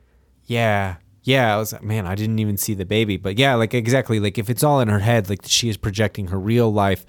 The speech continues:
onto these characters in the underworld who never left. They wouldn't be re-, they wouldn't look like the ones that we are familiar with.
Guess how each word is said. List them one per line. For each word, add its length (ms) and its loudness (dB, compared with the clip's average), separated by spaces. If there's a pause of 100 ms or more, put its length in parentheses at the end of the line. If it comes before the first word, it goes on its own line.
(320)
onto 680 2
these 180 -4
characters 440 -2
in 80 -4
the 100 -4
underworld 500 0 (200)
who 100 0
never 240 2
left. 320 0
They 80 2
wouldn't 340 2
be 140 2
re-, 260 2
they 120 2
wouldn't 340 2
look 180 0
like 220 -2
the 80 -2
ones 320 -2
that 160 -4
we 560 -4
are 120 -2
familiar 460 -4
with. 300 -12